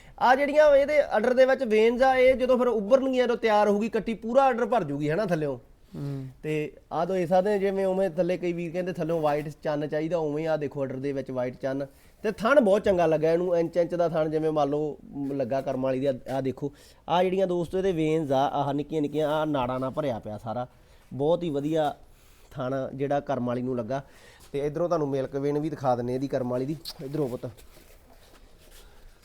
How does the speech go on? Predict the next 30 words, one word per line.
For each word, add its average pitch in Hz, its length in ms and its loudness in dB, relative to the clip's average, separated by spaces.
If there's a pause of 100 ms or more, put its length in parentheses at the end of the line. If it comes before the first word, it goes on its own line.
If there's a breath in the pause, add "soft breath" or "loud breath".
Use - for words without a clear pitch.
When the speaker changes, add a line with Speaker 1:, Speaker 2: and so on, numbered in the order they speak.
(120)
Speaker 1:
ਸੋ 139 60 -6
ਆਹ 143 140 -2
ਤੁਸੀਂ 143 180 -8
ਦੇਖ 123 160 -6
ਸਕਦੇ 135 200 -6
ਆ, 143 120 -2
ਇਹਦੇ 147 120 -4
ਮਿਲਕ 127 280 -6
ਵੇਨ 131 160 -6
ਲੱਗੀ 135 220 -4
ਹੋਈ 147 160 -2
ਆ। 143 100 -2 (640 soft breath)
ਤੇ 143 240 -4 (120)
ਇਹਦੀ 196 260 0
ਉਮਰ 190 420 6 (480 loud breath)
ਕੋਈ 170 240 0
ਦਸ 143 240 2
ਕੁ 185 160 -4
ਮਹੀਨੇ 180 200 0
ਲਾ 147 140 4
ਲਓ। 156 200 0 (500 loud breath)
ਪੱਕੀ 202 300 0
ਬੂਰੀ 196 280 2
ਆ 190 60 4
ਦੋਸਤੋ। 185 480 2 (480 soft breath)
ਤੇ 165 300 0 (500 soft breath)
breed 160 420 0
and 147 140 -4
beauty 165 220 -4
ਦਾ 156 200 2